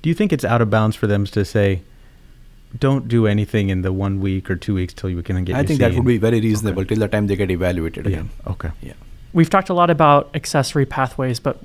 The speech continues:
Speaker 3: where, where are these pathways coming from?
Speaker 2: So if you look at embryologically as our heart is developing, you know,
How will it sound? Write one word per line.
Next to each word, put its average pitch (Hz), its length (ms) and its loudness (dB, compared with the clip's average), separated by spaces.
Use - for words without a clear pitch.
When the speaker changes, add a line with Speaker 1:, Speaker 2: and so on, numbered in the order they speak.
Speaker 3:
where, 185 440 2
where 190 300 2
are 190 80 2
these 165 180 0
pathways 139 420 -2
coming 127 340 -4
from? 123 320 -8
Speaker 2:
So - 160 -4
if 127 140 -2
you 165 60 2
look 233 200 0
at 185 140 0
embryologically 143 920 2
as 120 360 0
our 113 240 -2
heart 123 420 0
is 101 160 0
developing, 104 720 0
you 113 140 -2
know, 110 320 0